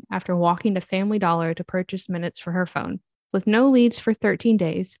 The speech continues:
Brittany's family started their own search on foot. Her body was found bound in a grassy area off Keystone Road, just outside of Jennings.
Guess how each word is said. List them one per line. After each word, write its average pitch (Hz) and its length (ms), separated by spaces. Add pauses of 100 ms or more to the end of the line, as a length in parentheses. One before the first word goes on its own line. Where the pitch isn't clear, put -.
Brittany's 208 320
family 202 240
started 185 320
their 185 220
own 240 160
search - 340
on 160 100
foot. - 280 (360)
Her 226 120
body 226 260
was 240 160
found 196 640
bound 196 480 (100)
in 202 80
a 190 80
grassy 185 500
area 180 380
off 170 220
Keystone 226 460
Road, 175 420 (100)
just 185 240
outside 165 380
of 151 100
Jennings. - 540